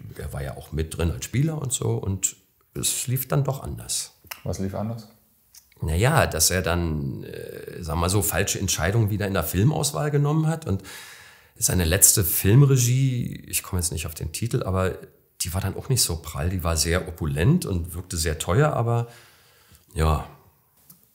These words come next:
Speaker 2: War das
Speaker 1: Also
Speaker 2: die, war das die Netflix-Produktion vor kurzem?
Speaker 1: Nee, nee, das war, die, die liegt noch länger
Speaker 2: Ach so,
Speaker 1: zurück,
Speaker 2: okay.
Speaker 1: das war noch vor Batman irgendwie.
Speaker 2: Ah, okay.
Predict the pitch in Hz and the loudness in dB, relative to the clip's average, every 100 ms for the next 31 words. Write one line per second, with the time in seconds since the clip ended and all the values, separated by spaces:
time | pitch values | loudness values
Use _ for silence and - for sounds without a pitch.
0 | - - - 92 87 110 110 107 101 107 | -20 -2 2 4 4 2 0 -2 -4 -2
1 | 107 98 98 98 110 113 156 143 - - | 2 4 4 2 0 -4 -10 -10 -12 -10
2 | 156 147 - 147 - 110 110 113 156 175 | -10 -10 -10 -8 -4 0 4 6 8 10
3 | 131 165 127 127 131 123 120 127 120 - | 10 8 6 6 4 2 0 0 0 4
4 | 135 117 143 131 143 131 120 135 107 110 | 4 6 6 6 6 6 6 4 4 4
5 | 107 104 123 107 107 - 78 65 71 - | 4 2 2 2 2 2 -2 -2 -6 -2
6 | 107 101 73 - | 0 0 -4 -6